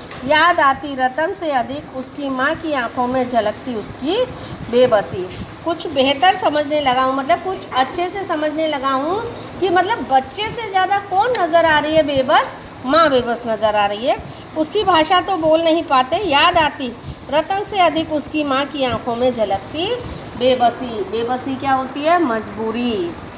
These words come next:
मतलब उसकी माँ को बहुत दुख है कि मेरा बच्चा बोल नहीं पाता है, सारे बच्चों के साथ खेल नहीं पाता है, लेकिन वो बेचारी कुछ नहीं कर सकती। क्यों?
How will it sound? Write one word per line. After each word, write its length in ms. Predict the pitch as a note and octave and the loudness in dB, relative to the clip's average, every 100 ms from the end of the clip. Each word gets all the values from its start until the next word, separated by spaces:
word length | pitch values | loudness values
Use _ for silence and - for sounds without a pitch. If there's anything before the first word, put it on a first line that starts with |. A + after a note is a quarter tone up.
| - - - | -14 -14 -2
मतलब 560 | A3+ A3+ C4 C#4 D4 - | -2 0 4 4 4 -2
उसकी 280 | B3+ - C4+ | -12 -8 -6
माँ 220 | B3+ A#3+ | -2 -2
को 220 | B3+ C#4+ C#4+ | -2 -2 -4
बहुत 300 | A3 A#3 D#4 | -2 2 2
दुख 260 | C#4 C#4+ - | 2 -4 -4
है 160 | C#4+ C#4+ | -4 -4
कि 160 | D4 | -6
मेरा 380 | B3+ A3+ A#3+ C#4+ | -4 -4 0 0
बच्चा 400 | B3 A3+ - C#4 C4+ A3 | 0 -4 -2 0 0 0
बोल 280 | G#3+ A#3+ | -2 -2
नहीं 240 | A#3+ A#3 B3+ | -2 -4 -2
पाता 320 | C4 A#3 B3 | 0 0 2
है, 320 | A#3+ B3+ B3+ C4 - - - | 2 2 0 -4 -10 -14 -2
सारे 300 | B3+ A#3+ C4 | 4 4 4
बच्चों 360 | B3+ B3+ C4+ C4 | 0 -2 -2 -4
के 180 | C4 B3+ | -4 -6
साथ 500 | C#4 B3+ B3+ C4 - - - - | 0 4 4 2 -2 -12 -16 -8
खेल 260 | C4+ D4 D4 | -4 -2 -2
नहीं 220 | C4+ C4+ | -4 -2
पाता 340 | C4 A#3+ C4 | 0 0 2
है, 340 | C4 C4+ C4+ C#4 - - - | 0 0 -2 -6 -10 -14 -8
लेकिन 580 | C#4 D4 C#4+ D4 A3+ F3+ - - - - B3 | 2 2 2 -2 -4 -4 -10 -16 -16 -14 0
वो 140 | D4+ | 2
बेचारी 440 | C#4+ C4+ C4 C4 | 2 2 2 2
कुछ 300 | D4 D#4 D#4+ | 0 -2 -2
नहीं 180 | D#4+ C4+ | -2 -2
कर 140 | B3+ G#3 | -2 -4
सकती। 360 | A3+ G3+ G#3+ G#3 - | -4 -8 -10 -10 -2
क्यों? 300 | C4+ D#4 | 2 4